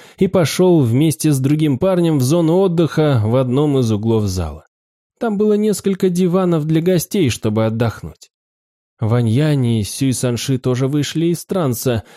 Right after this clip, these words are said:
Они вдвоём были поражены тем, что парень с большой головой смог заставить их войти в этот транс. Его совершенствование должно быть выше, чем у них.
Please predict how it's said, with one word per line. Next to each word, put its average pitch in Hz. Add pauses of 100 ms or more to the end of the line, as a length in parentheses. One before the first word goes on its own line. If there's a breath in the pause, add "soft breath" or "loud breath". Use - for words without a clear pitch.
(120)
Они 220
вдвоём 190
были 180 (340)
поражены 165
тем, 190
что 120
парень 127
с 123
большой 123
головой 139
смог 147
заставить 156
их 165
войти 151
в 160
этот 156
транс. 101 (480)
Его 214
совершенствование 196
должно 151
быть 196
выше, 165
чем 107
у 101
них. 82